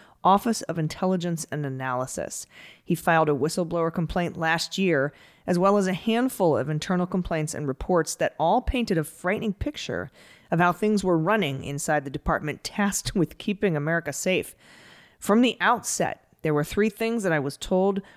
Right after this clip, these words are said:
we would look to manipulate intelligence on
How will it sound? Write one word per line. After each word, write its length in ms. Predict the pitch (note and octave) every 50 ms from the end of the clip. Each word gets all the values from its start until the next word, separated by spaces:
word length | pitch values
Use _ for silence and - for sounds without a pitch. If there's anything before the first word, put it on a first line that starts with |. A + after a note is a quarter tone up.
| - _ _ _ _ -
we 180 | D#3 F3 F3
would 220 | F3 E3 D#3+ D3 D3+
look 340 | D#3+ G3 G#3+ G#3 - _
to 160 | - - G#3 F#3
manipulate 600 | F3 E3 F3 G3+ A3+ - - B3 B3 A#3+ A#3 A3+
intelligence 580 | A3 G3+ - G3+ G3+ G3 F3 F3 E3+ D#3+ E3+
on 340 | E3 D3 C#3+ C#3+ C#3+ C#3+